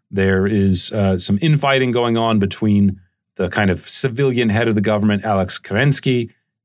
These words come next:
and the, um, the military commander, Lars Kornilov. You can find out more about all of this in our podcast episode on the Russian Revolution.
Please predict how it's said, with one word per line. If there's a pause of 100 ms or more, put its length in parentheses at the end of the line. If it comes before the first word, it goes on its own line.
and
the,
um,
the
military
commander,
Lars
Kornilov. (560)
You
can
find
out
more
about
all
of
this
in
our
podcast
episode
on
the
Russian
Revolution.